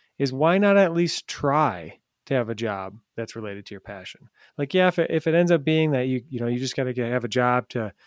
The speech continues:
to get the money so that you can live your life outside of work, like, okay, but you have opportunity to at least try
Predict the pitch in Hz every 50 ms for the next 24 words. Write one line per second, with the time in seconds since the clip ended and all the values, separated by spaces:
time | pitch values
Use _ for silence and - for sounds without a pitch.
0 | _ _ _ _ - - 123 135 127 - 127 127 127 123 127 120 113 - - 117
1 | 113 120 113 - 117 117 120 120 110 113 113 110 113 110 110 - 110 107 - -
2 | 135 131 127 135 139 151 147 - 139 123 117 - _ _ _ - _ _ _ -
3 | 151 139 - 170 165 139 117 117 113 101 _ _ _ _ _ _ _ _ - 135
4 | 156 151 147 - _ _ _ _ _ _ _ _ _ _ _ _ _ _ _ _
5 | _ _ _ _ - 170 151 151 170 185 190 175 165 156 156 - - - 196 196
6 | 180 147 135 135 - - 147 135 135 143 160 151 - - - - - 123 147 175
7 | 160 98 82 - -